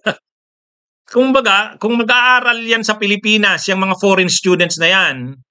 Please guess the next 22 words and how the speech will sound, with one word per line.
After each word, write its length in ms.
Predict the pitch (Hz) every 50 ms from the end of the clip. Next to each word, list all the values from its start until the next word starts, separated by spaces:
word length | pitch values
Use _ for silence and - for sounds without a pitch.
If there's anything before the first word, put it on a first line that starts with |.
| _ _ _ _ _ _ _ _
bakit 480 | - 202 220 - 220 - 254 240 220 -
Cagayan? 720 | - 175 139 127 117 117 127 151 151 143 135 202 202 196 _ _ _ _ _ _ _ _ _ -
Bakit 400 | 247 269 277 269 277 277 - -
mga 240 | 220 214 208 196 208
Chinese? 720 | 175 151 147 143 151 180 208 196 156 - - - - - _ _ _ _ _ _ _ _ - 127
Oh. 240 | 127 123 104 101 107 _ _ _ _ _ _ _ _ _ _ _ _ _ _ _ _ _ _ -
Kumbaga, 840 | 247 285 294 285 285 269 294 302 302 294 285 285 277 269 269 262 254 - _
kung 160 | - 262 277
mga 240 | 277 285 277 294 -
foreign 320 | - 302 330 330 330 320
students 560 | - - - 294 285 254 226 220 214 208 196
mag-aaral 560 | 226 214 208 233 240 240 254 262 254 254 220 180
sa 80 | 214
Pilipinas, 960 | 214 - 202 202 202 196 208 190 190 165 135 120 120 123 123 - - - - _ _ _ _ _ _ -
eh 60 | 131 160
mag-aaral 560 | 202 233 220 220 226 226 208 190 175 175 165
sila 220 | - - 151 -
sa 180 | 202 - 214 214
Ma-, 160 | 202 180 175 - 135
sa 160 | 117 - 185
Manila. 460 | 170 165 151 147 143 139 175 254 123 - - - _ _ _ _ _ _ _ _ - - _ -
<laughs> 240 | - 208 - -